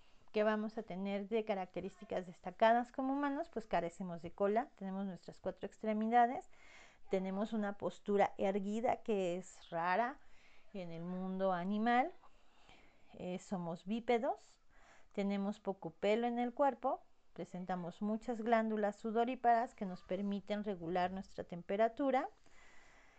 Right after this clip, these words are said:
Eh, las mujeres desarrollamos glándulas mamarias, que se van a estar produciendo leche después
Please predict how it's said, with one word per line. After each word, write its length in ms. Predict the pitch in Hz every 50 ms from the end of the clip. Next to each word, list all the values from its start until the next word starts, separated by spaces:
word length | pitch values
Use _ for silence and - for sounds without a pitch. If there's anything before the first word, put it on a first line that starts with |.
| - - -
Eh, 260 | 190 202 202 196 190 190
las 160 | 185 196 160
mujeres 520 | 196 196 190 - - 214 196 208 214 214 -
desarrollamos 720 | 196 - - 185 175 180 175 180 175 175 180 180 196 -
glándulas 500 | - 180 165 165 170 175 165 160 185 -
mamarias, 800 | 214 208 220 240 262 254 247 247 262 277 339 370 - - - - - - - - - - -
que 160 | 220 208 220
se 220 | 220 - 247 233
van 260 | 214 220 208 202 202 202
a 60 | 208
estar 260 | 208 - - 190 196
produciendo 680 | - 202 196 180 196 - - - 180 175 175 180 180
leche 540 | 180 180 185 185 180 175 - - - 226 226
después 880 | 214 185 180 - - - - - 185 175 175 170 170 170 185 - -